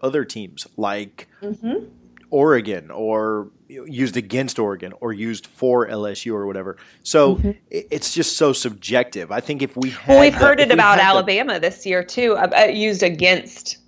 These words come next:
Speaker 2: Alabama, which is not normally what happens, but because their schedule is pretty weak, at least compared to what they normally, you know, their out of conference is always weak, but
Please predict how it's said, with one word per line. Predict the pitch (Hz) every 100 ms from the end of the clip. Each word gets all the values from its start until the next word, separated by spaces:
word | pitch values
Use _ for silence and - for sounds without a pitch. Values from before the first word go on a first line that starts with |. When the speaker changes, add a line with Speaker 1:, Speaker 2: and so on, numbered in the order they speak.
| _ -
Speaker 2:
Alabama, | 185 175 185 175
which | 175 190
is | 233
not | 226 214 202
normally | 202 202 180 175 165 - _ -
what | 185 175
happens, | 185 165 165 170 170
but | 180 165
because | 185 185 170
their | 175
schedule | 175 180 170 170
is | 170 175
pretty | - 190 170 165 - - _
weak, | 180 190 180 185
at | 180
least | 185 185
compared | 180 185 180 170
to |
what | 175 170
they | 170
normally, | 165 165 170 170 170 - - _ _ _
you | 202
know, | 180 175
their | 220 -
out | 254
of | 233
conference | 202 208 180 175
is | 170
always | 170 175 175
weak, | 175 175
but | 180 -